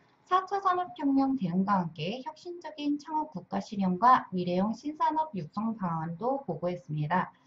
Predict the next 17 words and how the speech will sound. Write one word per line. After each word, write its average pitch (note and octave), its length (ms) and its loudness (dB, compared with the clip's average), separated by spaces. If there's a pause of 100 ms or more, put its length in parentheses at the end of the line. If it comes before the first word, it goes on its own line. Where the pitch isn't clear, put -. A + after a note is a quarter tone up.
(340)
미래부 C4+ 420 -2
등 F#3 400 2
각 - 280 -2
부처는 F3+ 420 -2
담당하는 A#3+ 640 2
산업군과 G3 640 -4
기능별로 F3 800 -4
특화된 D4+ 480 -2
정책을 G3 500 -4
통해 E3+ 400 -2 (460)
창업과 D#4 440 6
신산업 B3 640 2
육성에 A3 460 -2
나선다는 E3+ 680 -2
계획이라고 E3+ 580 -4
하네요. D3 500 0 (640)
미래부, A#3 640 0